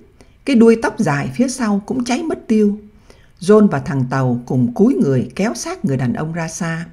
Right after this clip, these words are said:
tránh khỏi vùng có sức nóng đang bốc ra. Hai người, một Tàu, một da trắng,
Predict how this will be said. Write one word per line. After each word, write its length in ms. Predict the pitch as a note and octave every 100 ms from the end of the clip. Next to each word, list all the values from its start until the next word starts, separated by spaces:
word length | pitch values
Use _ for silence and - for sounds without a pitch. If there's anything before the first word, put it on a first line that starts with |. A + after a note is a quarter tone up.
| - - - -
tránh 240 | - A3+ G4+
khỏi 280 | G3+ -
vùng 300 | F3+ C#3+ B2+ -
có 100 | -
sức 240 | A#3+ C#4+
nóng 260 | A3 G3 - -
đang 260 | F#3 E3+
bốc 120 | G3 -
ra. 320 | G3 E3+ E3 - _ _ - _ _
Hai 260 | - A#3+ A#3+
người, 420 | F3+ D3+ D3 C3 - - -
một 300 | D3 C#3 -
Tàu, 260 | C#3+ C#3+ C3+
một 240 | C#3 C3
da 200 | - F#3+
trắng, 300 | F#3 G3+ A#3